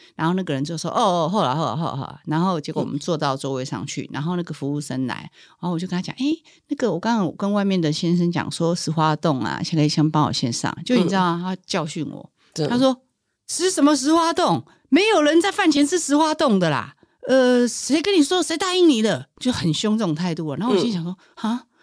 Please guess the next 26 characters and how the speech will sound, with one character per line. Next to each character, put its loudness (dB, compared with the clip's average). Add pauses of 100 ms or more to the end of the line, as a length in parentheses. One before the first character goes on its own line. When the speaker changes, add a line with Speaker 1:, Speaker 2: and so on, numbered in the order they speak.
(140)
Speaker 1:
就 -6
不 -6
过 2
是 -2
一 0
个 0
免 2
费 0
的 0
石-， 2
Speaker 2:
嗯。 2
Speaker 1:
石 -4
花 0
冻， 0
叫 -2
他 -2
饭 -2
前 0
帮 -2
我 -2
上， -2
然 0
后 -2
就 -2
这 -4
样 -2